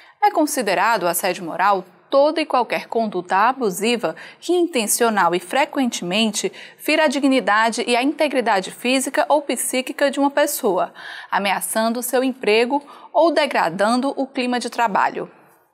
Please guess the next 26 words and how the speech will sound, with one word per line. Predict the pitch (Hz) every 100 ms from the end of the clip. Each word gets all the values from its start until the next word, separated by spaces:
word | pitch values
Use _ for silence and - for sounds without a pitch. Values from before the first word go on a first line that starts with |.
| _ - - _ _ -
E | -
para | - 214 214
falar | 220 214 208
mais | 208 202
sobre | - 208
o | 208
assédio | 202 226 202 196
moral | 202 196 220 262
no | 247
ambiente | 214 214 202 202
de | 185
trabalho, | - 175 214 254 226 226 - - -
nós | 320 311
temos | 247 220 -
como | 214 208
convidados | 208 180 196 240 285
aqui | 214 208
no | 170
estúdio | - - 262 277 311 - - -
o | 196
juiz | 202 196
do | 196 190
trabalho, | 190 160 185 220 196
Conrad | 180 160 240 254
Saraiva | 202 233 196 185 175
Mota, | 175 190 240 285